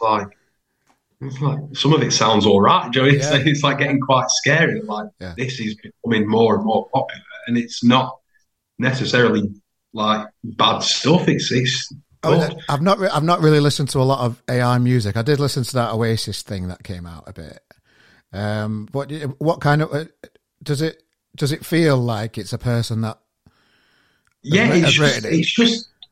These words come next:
Speaker 1: yeah, it's really bizarre to think that it's
Speaker 2: Like, who's singing it?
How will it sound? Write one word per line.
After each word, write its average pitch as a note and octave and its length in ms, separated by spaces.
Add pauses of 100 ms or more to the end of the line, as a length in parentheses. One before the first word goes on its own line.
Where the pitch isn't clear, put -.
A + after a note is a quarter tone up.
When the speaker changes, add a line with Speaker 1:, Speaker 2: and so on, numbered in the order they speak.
(520)
Speaker 1:
yeah, E3 420
it's - 360
really E3+ 360
bizarre C3+ 680
to - 100 (100)
think C#3+ 320
that A#2 120
it's - 400 (220)
Speaker 2:
Like, C3+ 140
who's F3+ 200
singing F#3+ 340
it? A2+ 220